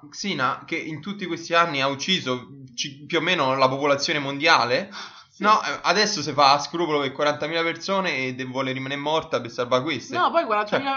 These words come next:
Speaker 1: Cioè
Speaker 2: anime che comunque sono libere mo, non c'hanno la pace, ma comunque sono libere, non è che stanno più all'inferno. Stanno
Speaker 1: No,
Speaker 2: in
Speaker 1: infatti, cioè, io
Speaker 2: circolo,
Speaker 1: già
Speaker 2: sì.
Speaker 1: vi ho dato la libertà, mo, fate che cazzo vi
Speaker 2: Eh,
Speaker 1: pare.
Speaker 2: esatto.
Speaker 1: Cioè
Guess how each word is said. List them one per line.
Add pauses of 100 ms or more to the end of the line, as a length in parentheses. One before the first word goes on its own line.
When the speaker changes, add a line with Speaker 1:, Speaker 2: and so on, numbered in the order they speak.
Speaker 1:
Cioè
Speaker 2:
anime
che
comunque
sono
libere
mo,
non
c'hanno
la
pace,
ma
comunque
sono
libere,
non
è
che
stanno
più
all'inferno. (260)
Stanno
Speaker 1:
No,
Speaker 2:
in
Speaker 1:
infatti,
cioè,
io
Speaker 2:
circolo,
Speaker 1:
già
Speaker 2:
sì.
Speaker 1:
vi
ho
dato
la
libertà,
mo,
fate
che
cazzo
vi
Speaker 2:
Eh,
Speaker 1:
pare.
Speaker 2:
esatto.
Speaker 1:
Cioè